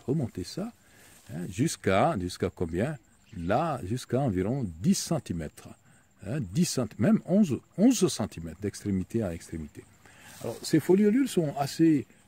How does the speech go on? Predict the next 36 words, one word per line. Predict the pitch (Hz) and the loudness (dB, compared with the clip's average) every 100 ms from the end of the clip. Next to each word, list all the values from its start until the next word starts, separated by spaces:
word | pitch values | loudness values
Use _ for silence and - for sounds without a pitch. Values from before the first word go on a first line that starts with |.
| - | 0
la | 127 | 2
forme | - 202 156 | 4 4 4
est | |
assez | 117 - 113 | 0 2 2
remarquable, | 90 90 - 139 220 - - _ _ - | 4 0 0 -4 -2 -4 -8 _ _ -10
parce | 107 - | -6 0
qu'en | 135 131 135 131 120 | 2 4 4 4 4
bas, | 107 170 | 6 6
là, | 95 87 | 6 2
c'est, | - 90 87 | 0 -4 -4
en | 92 | -6
fait, | - 123 - - - | -4 -4 -6 -20 -20
ce | - 90 | -4 -2
n'est | |
pas | 85 143 | 2 0
symétrique, | - 90 80 135 151 - | 0 -4 -4 -6 -6 -6
hein, | 170 _ _ _ _ 104 | -8 _ _ _ _ -10
hein. | 143 - _ _ - | -10 -12 _ _ -10
Vous | |
voyez | 85 76 | -6 -4
là, | 80 135 | -4 -4
c'est | - 73 | -6 0
dissymétrique | 156 - 98 85 107 - | 2 2 0 0 -2 -4
à | 165 | -6
la | 82 | -6
base. | 85 139 - | -6 -8 -10
La | - | -10
partie | 92 101 - 135 | -2 -2 -2 -4
arrondie | - 120 110 92 123 | 4 6 6 4 0
de | 95 | -2
la, | 85 80 - - - _ - | -2 -2 -8 -20 -20 _ -10
euh, | 90 87 | -8 -8
de | 85 90 | -4 -2
la, | 85 80 78 - - | -2 -6 -12 -18 -18
de, | - | -18
de, | - - | -18 -20